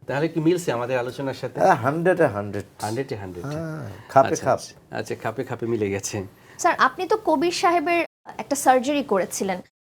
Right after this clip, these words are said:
Speaker 3: আহ, অনেকের তো স্যার সার্জারির কথা শুনলেই একটা আতঙ্ক চলে আসে।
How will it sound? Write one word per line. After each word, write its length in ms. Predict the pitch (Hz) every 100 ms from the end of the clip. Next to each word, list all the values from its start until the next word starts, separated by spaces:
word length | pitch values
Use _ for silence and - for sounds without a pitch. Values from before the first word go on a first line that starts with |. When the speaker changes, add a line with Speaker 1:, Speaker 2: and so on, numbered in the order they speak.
| -
Speaker 3:
আহ, 140 | -
অনেকের 340 | - 349 403 381
তো 80 | 381
স্যার 160 | 370 370
সার্জারির 600 | - 277 269 285 330 311
কথা 240 | 285 262 330
শুনলেই 360 | - 294 294
একটা 280 | 285 - 233
আতঙ্ক 340 | 208 277 285
চলে 260 | 262 202 175
আসে। 300 | 196 - 85